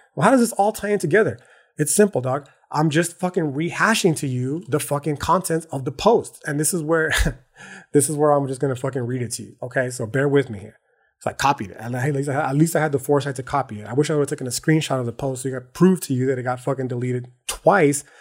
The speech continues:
Actually, three times, 'cause I posted it twice to my original account, O G underscore ice nice thirteen, if you don't already follow, and to my backup account, O G dot underscore, or rather, O G dot ice nice thirteen, if you haven't followed there as well, right?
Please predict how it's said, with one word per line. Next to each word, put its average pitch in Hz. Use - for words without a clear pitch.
Actually, 190
three 135
times, 131
'cause 139
I 131
posted 156
it 123
twice 156
to 151
my 139
original 123
account, 120
O 139
G 120
underscore 123
ice 131
nice 117
thirteen, 131
if 123
you 123
don't 120
already 117
follow, 135
and 151
to 156
my 135
backup 143
account, 127
O 147
G 127
dot 120
underscore, 143
or 131
rather, 110
O 156
G 139
dot 135
ice 139
nice 139
thirteen, 120
if 117
you 120
haven't 120
followed 113
there 117
as 113
well, 135
right? 151